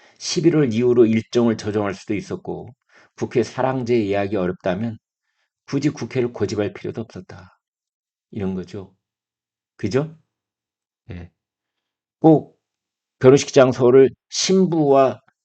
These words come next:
신부 어머니만 결혼식 장소를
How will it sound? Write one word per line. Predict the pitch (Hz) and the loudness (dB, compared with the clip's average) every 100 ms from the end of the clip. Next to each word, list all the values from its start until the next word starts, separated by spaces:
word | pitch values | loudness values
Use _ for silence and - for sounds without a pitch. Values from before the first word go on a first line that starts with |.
| _ _ | _ _
신부 | - 196 180 160 117 | -2 2 6 8 8
어머니만 | 131 131 127 123 135 131 - - | 6 4 4 4 2 0 -8 -6
결혼식 | 127 123 - - - | 0 0 -2 -16 -16
장소를 | - 123 117 117 139 123 | -6 -4 -2 2 4 2